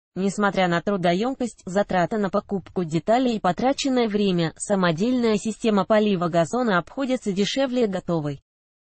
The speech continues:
Автоматический полив газона может быть вторых типов, спринклерный. Это разводка трубопровода с дождевателями. Полив производится сверху по принципу натурального дождя.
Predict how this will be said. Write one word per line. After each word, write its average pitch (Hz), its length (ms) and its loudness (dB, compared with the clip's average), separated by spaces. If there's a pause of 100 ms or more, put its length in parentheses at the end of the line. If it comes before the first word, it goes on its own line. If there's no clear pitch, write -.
(200)
Автоматический 170 840 -2
полив 202 320 0
газона 226 480 0
может 190 360 0
быть 262 260 -4
вторых 196 360 2
типов, 254 400 -4
спринклерный. 165 880 -2 (380)
Это 208 200 2
разводка 190 520 0
трубопровода 185 720 0
с - 120 -12
дождевателями. 175 960 0 (360)
Полив 208 360 0
производится 226 680 -2
сверху 226 440 -2
по 196 220 0
принципу 247 460 -4
натурального 220 640 2
дождя. 170 460 0